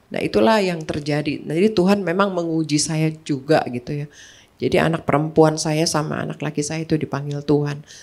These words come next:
Tapi saya percaya Tuhan itu luar biasa sama keluarga kita. Ya, makanya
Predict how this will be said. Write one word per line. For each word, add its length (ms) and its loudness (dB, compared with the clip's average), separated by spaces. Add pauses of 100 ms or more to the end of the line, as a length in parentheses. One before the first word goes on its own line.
(180)
Tapi 180 -2
saya 220 2
percaya 480 2
Tuhan 400 2
itu 240 6
luar 800 4
biasa 640 -2 (720)
sama 320 -2
keluarga 480 4
kita. 400 -8 (800)
Ya, 320 -2 (560)
makanya 560 -2